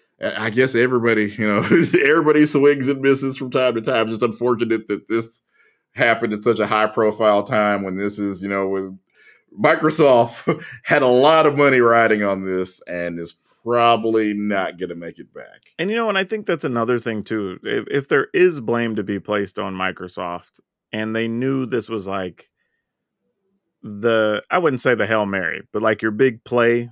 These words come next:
Speaker 2: for this generation, you should have put more attention into it, right? If that meant it had to be pushed back another three, four, six months, whatever,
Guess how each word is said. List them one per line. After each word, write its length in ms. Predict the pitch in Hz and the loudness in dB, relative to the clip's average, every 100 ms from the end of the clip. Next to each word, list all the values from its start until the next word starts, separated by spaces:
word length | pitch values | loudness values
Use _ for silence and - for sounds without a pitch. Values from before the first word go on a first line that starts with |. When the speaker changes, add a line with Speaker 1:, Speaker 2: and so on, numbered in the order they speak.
| _ | _
Speaker 2:
for 120 | - 120 | -8 -4
this 180 | 120 | -4
generation, 720 | - 127 120 123 123 139 131 - _ _ _ _ _ _ _ _ _ _ _ _ - | -4 -4 -2 -2 -4 -8 -12 -14 _ _ _ _ _ _ _ _ _ _ _ _ -8
you 100 | 127 | -6
should 160 | 170 | -4
have 120 | 156 131 | -4 0
put 180 | 135 | 0
more 580 | 117 120 117 110 104 90 _ _ - | 0 -2 0 2 0 -2 _ _ -10
attention 480 | 107 117 110 101 | -6 -4 -4 -6
into 300 | 90 87 80 78 | -6 -8 -10 -12
it, 120 | - _ _ _ _ _ _ _ _ _ 107 | -14 _ _ _ _ _ _ _ _ _ -2
right? 200 | 104 101 | -2 -2
If 140 | - | -2
that 180 | 123 131 | 0 0
meant 220 | 135 135 | 0 -2
it 100 | 127 | -2
had 180 | 120 127 | 0 0
to 60 | 120 | 0
be 100 | 123 | -2
pushed 240 | 131 120 | -2 0
back 240 | 123 120 120 | 0 0 -2
another 260 | 117 120 | -4 -4
three, 220 | 113 113 | -4 -6
four, 300 | 117 113 117 | -4 -4 -4
six 300 | 113 113 110 | -4 -6 -6
months, 280 | 113 110 107 | -6 -6 -6
whatever, 460 | 110 110 110 113 | -4 -2 -2 -4